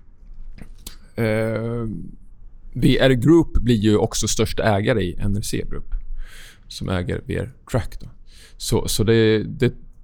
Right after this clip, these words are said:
talar väl för att man inte behövde få ut sista kronan, utan de kommer ju fortsätta då i, i N R C.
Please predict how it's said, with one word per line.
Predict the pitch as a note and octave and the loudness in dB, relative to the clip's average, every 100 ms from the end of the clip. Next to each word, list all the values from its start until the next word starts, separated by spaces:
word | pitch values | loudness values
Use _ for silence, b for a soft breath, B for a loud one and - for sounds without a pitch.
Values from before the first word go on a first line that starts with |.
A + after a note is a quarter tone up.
| - | 0
talar | - A2 G2 | 4 4 2
väl | G2 | 2
för | G2+ | 0
att | F2+ | -2
man | G2+ F#2+ F#2+ - - - - _ | -4 -4 -6 -10 -20 -20 -20 _
inte | - G#2 F#2 | -6 -4 -2
behövde | G2 F#2+ | -2 -2
få | - G2+ F#2+ | -4 -2 0
ut | G2 G2+ - | 0 -2 -4
sista | - G2+ - | -4 -2 -2
kronan, | - G#2 F#2+ G2 | -2 0 0 -2
utan | D#2+ F#2+ | -4 -6
de | G2 | -4
kommer | F#2+ F#2 | -4 -4
ju | F#2 - - - | -4 -8 -20 -18
fortsätta | - A2 - - - F#2 | -4 -2 -2 -2 -2 -2
då | F2+ | -4
i, | F2 E2+ - | -6 -8 -8
i | F2+ - | -10 -8
N | G2 F#2 | -6 -6
R | F#2+ | -6
C. | - | -4